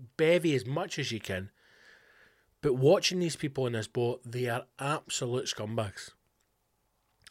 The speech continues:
There's people getting steaming, there's people saying very inappropriate things, there's, there's people just turning up and, and giving it all this bravado.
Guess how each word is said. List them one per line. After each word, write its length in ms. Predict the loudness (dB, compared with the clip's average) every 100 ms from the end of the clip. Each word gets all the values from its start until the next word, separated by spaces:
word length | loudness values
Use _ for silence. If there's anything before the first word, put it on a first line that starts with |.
| -20 -20 -20 -20 _ 4
There's 160 | 4
people 260 | 4 -2 -2
getting 200 | -4 -6
steaming, 480 | -2 2 4 6 4
there's 120 | 2
people 260 | 0 -2
saying 360 | -2 2 2 2
very 240 | 4 4
inappropriate 720 | 2 -2 -4 -2 -2 -4 -10
things, 480 | 0 4 6 4 2
there's, 260 | 0 -4 -8 -18 -20 -20 -20 _
there's 120 | -4 -2
people 240 | -2 -2
just 240 | -2 -4
turning 360 | 0 0 2 2
up 240 | 2 2
and, 200 | 0 0 -4
and 320 | -6 -6 -10 -16 -20 -20 _ _ _ _ -20 -20 -16 -14 -14 -14 0
giving 240 | 2 4
it 60 | 4
all 140 | 4
this 160 | 2 0
bravado. 760 | -4 -4 0 2 2 4 2